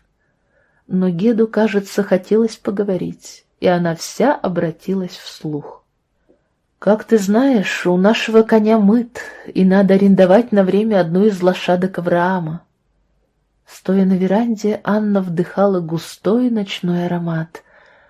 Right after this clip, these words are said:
Между тем рука Геда покоилась на ее талии. "Надеюсь, вы с отцом сможете вылечить коня?" "Недуг заразный, так что наверняка коня придется изолировать.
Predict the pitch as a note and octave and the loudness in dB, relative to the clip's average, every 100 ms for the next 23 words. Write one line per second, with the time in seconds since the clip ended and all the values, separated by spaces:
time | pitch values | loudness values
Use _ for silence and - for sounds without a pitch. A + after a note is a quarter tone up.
0 | _ _ G3+ C4 A3 A3+ - A3+ A3 G#3 | _ _ 0 0 0 -2 2 2 4 2
1 | G3+ G3 E3 G#3 G#3 G3 F3+ - F#3+ G3 | 2 0 4 2 4 0 -6 -4 -2 -2
2 | F3+ - E3 D#3 D3+ D#3+ D#3+ E3 D3+ D3+ | -4 -6 -6 -4 -4 -6 -8 -8 -8 -10
3 | E3+ - _ _ _ _ _ _ _ _ | -14 -18 _ _ _ _ _ _ _ _
4 | _ _ - G3 G3+ G#3 G3 B3 A#3 - | _ _ -10 -2 0 2 4 4 2 0
5 | F#3 A3+ - A3 A3 - A3+ G#3+ - G#3+ | 2 2 2 -2 -2 0 2 0 -2 0
6 | C4 B3 A3+ F3+ F3 D#3+ - E3 - F3+ | 0 0 -2 0 0 -2 -6 -12 -6 -4
7 | E3+ D#3 F3 _ _ _ _ _ _ _ | -4 -6 -10 _ _ _ _ _ _ _
8 | _ _ - F#3+ F3+ A3 G3 G3+ G#3+ A3 | _ _ 0 2 4 2 2 4 4 4
9 | E3+ D3+ C#3+ C#3 C#3 - F#3+ - - G3+ | 0 -4 -8 -8 -8 -2 -2 0 0 2
10 | G3 F#3+ F3+ F3+ F3+ A3+ A3+ A3+ F3 E3 | 2 2 2 0 0 0 0 0 -2 0
11 | G3+ G3+ D#3+ E3+ E3+ - E3 D3 D#3+ D3+ | -2 -2 -2 -4 -4 -4 -4 -2 -2 -2
12 | D3+ D3+ D3+ - - | -4 -6 -8 -14 -20